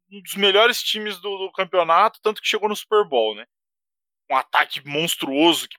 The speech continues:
pontuava e acabava com tudo, uma defesa que massava os malucos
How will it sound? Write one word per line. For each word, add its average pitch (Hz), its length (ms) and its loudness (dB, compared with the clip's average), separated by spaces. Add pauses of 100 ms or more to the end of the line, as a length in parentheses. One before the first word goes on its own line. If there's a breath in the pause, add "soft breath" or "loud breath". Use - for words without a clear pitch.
pontuava 156 600 0
e - 20 -10
acabava 151 360 0
com 147 240 -16
tudo, 175 320 -8 (380 soft breath)
uma 156 100 2
defesa 160 600 2
que - 140 -14
massava 147 840 2
os 139 140 -8
malucos 139 360 -6